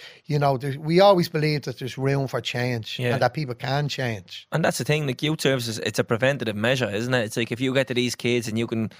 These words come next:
Speaker 2: instill positive attributes into their lives and show them that showing up on time is a big deal,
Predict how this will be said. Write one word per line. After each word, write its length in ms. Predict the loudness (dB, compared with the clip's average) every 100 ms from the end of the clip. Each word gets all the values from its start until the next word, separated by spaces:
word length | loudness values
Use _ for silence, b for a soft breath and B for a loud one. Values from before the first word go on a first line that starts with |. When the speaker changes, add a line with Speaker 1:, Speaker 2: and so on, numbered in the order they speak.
| B
Speaker 2:
instill 400 | -2 -2 2 2
positive 600 | 2 0 0 0 -4 -6 -2
attributes 500 | 0 0 -2 -2 -2
into 200 | -4 -2
their 140 | 0 2
lives 400 | 0 -2 -4 -4
and 220 | -4 -2
show 260 | 2 2
them 160 | 0 0
that 240 | 0 0 b b b b b _ -2
showing 360 | 2 2 2
up 140 | -2 -4 -14 _ _ 0
on 160 | 0
time 340 | 2 2 2 0
is 80 |
a 60 | 0
big 280 | 2 0 2
deal, 380 | 0 2 0